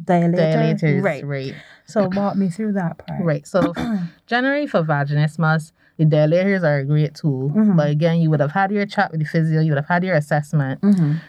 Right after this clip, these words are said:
Speaker 2: Again, these are the persons I really wanna make sure I talk through everything with and tell them, even if I don't get to do the internal, it doesn't matter.
Speaker 1: Mm-hmm.
Speaker 2: I just wanna get an idea what the muscles are like.
Speaker 1: Mm-hmm.
Speaker 2: A lot of times, though, surprisingly,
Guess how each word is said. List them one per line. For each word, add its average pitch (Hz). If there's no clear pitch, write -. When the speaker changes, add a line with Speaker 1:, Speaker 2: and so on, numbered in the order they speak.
Speaker 2:
Again, 165
these 190
are 156
the 156
persons 170
I 139
really 170
wanna 151
make 143
sure 165
I 165
talk 143
through 196
everything 175
with 165
and 151
tell 160
them, 160
even 175
if 175
I 190
don't 185
get 156
to 170
do 160
the 156
internal, 180
it 143
doesn't 160
matter. 185
Speaker 1:
Mm-hmm. 202
Speaker 2:
I 185
just 170
wanna 156
get 160
an 147
idea 151
what 151
the 147
muscles 151
are 143
like. 214
Speaker 1:
Mm-hmm. 202
Speaker 2:
A 180
lot 254
of 214
times, 226
though, 202
surprisingly, 214